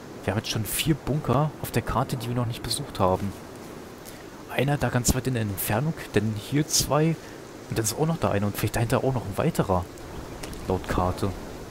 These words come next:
Es gibt extrem viele Bunker. <laughs> Das ist ja mega krass. Und zu dem einen,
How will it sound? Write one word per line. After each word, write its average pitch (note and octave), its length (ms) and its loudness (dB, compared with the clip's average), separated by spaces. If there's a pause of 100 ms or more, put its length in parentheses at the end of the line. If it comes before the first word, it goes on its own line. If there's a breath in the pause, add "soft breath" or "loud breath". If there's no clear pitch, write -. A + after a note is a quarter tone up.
(2000 loud breath)
Es - 240 4
gibt - 220 -2
extrem C#3+ 720 6
viele - 360 -2
Bunker. A2 600 2 (140)
<laughs> - 260 -4 (640 loud breath)
Das - 120 4
ist - 140 4
ja F2 100 -2 (100)
mega C3 280 6
krass. - 480 0 (2000 loud breath)
Und A2 80 0
zu - 160 2
dem A2+ 80 -2
einen, C#3+ 440 4